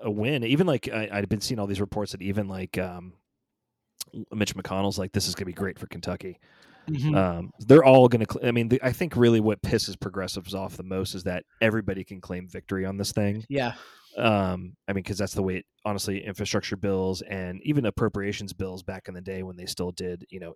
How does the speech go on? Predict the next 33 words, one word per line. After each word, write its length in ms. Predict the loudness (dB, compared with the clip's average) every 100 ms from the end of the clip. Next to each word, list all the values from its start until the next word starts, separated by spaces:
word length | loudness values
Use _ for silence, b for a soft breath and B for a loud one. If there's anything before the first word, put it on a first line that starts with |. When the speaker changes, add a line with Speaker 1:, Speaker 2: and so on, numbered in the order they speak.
| -10
Speaker 1:
earmarks, 560 | -10 -10 -14 -12 -12 -12 b b b b
um, 300 | -4 -4 -6 0
everybody 300 | 4 4 0
could 140 | -8 -8
claim 280 | -8 -8
that 180 | -10 -10
shit, 300 | -6 -6 -6 _ -10
um, 460 | -8 -8 -12 -14 -16 -6
Speaker 2:
Right. 220 | -4 -2
Speaker 1:
as, 280 | -4 -4 -6 -6
as 140 | -6
a 40 | -4
victory 420 | -4 -4 -4 -6
for 180 | -4 -4
them, 520 | -2 0 0 0 -4
their 160 | -8 -6
state, 340 | -4 -4 -6
or 60 | -8
their 140 | -10
district, 460 | -8 -8 -6 -8 -8
depending 280 | -14 -14 -14
on, 160 | -18 -18
you 80 | -18
know, 180 | -18 -20
if 60 | -18
they're 180 | -18 -18 -18
a 80 | -16
House 240 | -14 -14 -14
or 100 | -12
Senate 260 | -14 -16
member. 220 | -20 -20 -20
But, 140 | -20 _ b b b b b
um, 360 | -10 -8 -10 -14